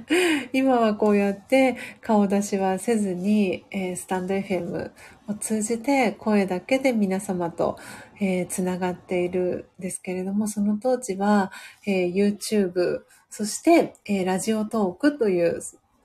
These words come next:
音声配信アプリが今もね、変わらずにあると思うんですけれども、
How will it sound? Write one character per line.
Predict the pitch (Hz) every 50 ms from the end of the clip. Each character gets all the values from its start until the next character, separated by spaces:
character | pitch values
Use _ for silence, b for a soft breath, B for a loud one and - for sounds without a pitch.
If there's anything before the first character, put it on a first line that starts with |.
| _ _
音 | 202 202 190
声 | 196 - 190
配 | 175 175 190 185 180
信 | - - 196 190
ア | 190 190
プ | 190 - 180
リ | - - 156
が | 160 175 160 B B 233 226 B B B _
今 | 269 262 254 220 190
も | 170 165 165
ね、 | 175 214 247 240 247 247 -
変 | - 214 196
わ | 196 196
ら | 190 185 180
ず | 180 - 185
に | 185 190
あ | 196 196 185
る | 185 180
と | - - 175
思 | 175 175 175 180
う | 180
ん | 180
で | 185 180
す | 180 - -
け | - 208
れ | 214 214
ど | 208 240
も、 | 233 247 240 220